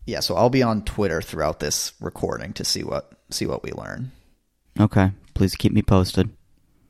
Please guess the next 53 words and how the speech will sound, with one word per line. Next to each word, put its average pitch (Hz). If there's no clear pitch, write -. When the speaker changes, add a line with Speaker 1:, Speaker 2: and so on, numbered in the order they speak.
Speaker 2:
Which, 98
of 104
course, 95
all 92
this 92
will -
be 90
out 90
of 87
date 73
by 82
the 82
time -
anyone 92
listens 90
to 87
it, 87
'cause 87
this 95
will 104
get -
posted -
in, 90
like, 90
two 95
days, 62
but -
whatever. -
Speaker 1:
<laughs> -
Right, -
right. -
Speaker 2:
If 123
you, 117
if 110
you 113
wanted 147
to 151
talk 143
about 131
the 113
Spider-Man 104
trailer, 90
you 92
should 135
have 123
called 95
in 90
during 92
the 87
episode 90
about 80
Shang-Chi. -
Speaker 1:
Yeah. 87